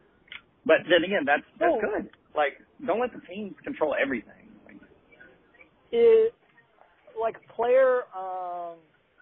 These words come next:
Speaker 1: Mobility?
Speaker 2: I'm
Speaker 1: Player
Speaker 2: all,
Speaker 1: empowerment,
Speaker 2: I'm all
Speaker 1: empowerment.
Speaker 2: for pla-, <laughs> I'm all for player mobility and empowerment.
Speaker 1: Okay.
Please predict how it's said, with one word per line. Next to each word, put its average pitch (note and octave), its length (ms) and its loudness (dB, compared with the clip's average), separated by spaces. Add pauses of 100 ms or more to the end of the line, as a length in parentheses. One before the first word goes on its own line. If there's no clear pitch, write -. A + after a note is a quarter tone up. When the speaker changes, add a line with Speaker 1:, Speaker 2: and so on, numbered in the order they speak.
(160)
Speaker 1:
Mobility? D3 440 2 (120)
Speaker 2:
I'm D4 200 -6 (180)
Speaker 1:
Player C#3 220 6
Speaker 2:
all, - 40 0
Speaker 1:
empowerment, C#3+ 420 4
Speaker 2:
I'm - 80 -12
all D#3 180 2
Speaker 1:
empowerment. A#3+ 80 -8 (240)
Speaker 2:
for G#3+ 120 -6 (920)
pla-, F3 80 -8 (460)
<laughs> - 0 -
I'm A#3+ 180 -2
all A#3 340 0
for F#3 220 -2 (420)
player F#3 360 2
mobility C#3+ 680 -2 (200)
and D#3 260 -10
empowerment. D#3 520 -4
Speaker 1:
Okay. B2+ 100 -8